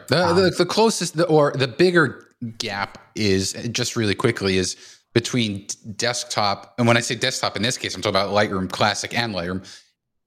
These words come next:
Speaker 1: and Lightroom Mobile, where you will see some discrepancy. But despite that, you're a hundred percent correct. Like,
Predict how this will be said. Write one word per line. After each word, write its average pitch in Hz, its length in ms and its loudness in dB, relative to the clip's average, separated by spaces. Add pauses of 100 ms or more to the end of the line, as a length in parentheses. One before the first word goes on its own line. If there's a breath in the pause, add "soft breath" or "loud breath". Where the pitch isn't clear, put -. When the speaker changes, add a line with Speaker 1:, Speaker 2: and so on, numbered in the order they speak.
(140)
Speaker 1:
and 110 220 2
Lightroom 101 360 -2
Mobile, 90 540 -2 (260)
where 92 540 0 (140)
you 117 300 0
will 120 240 6
see 113 280 -4
some 98 220 -6
discrepancy. 92 720 -4
But - 340 -2 (560)
despite 180 560 -4
that, 92 420 -4 (800)
you're 127 180 4
a 120 60 4
hundred 170 320 2
percent 95 420 -6
correct. - 440 -14
Like, 101 340 -2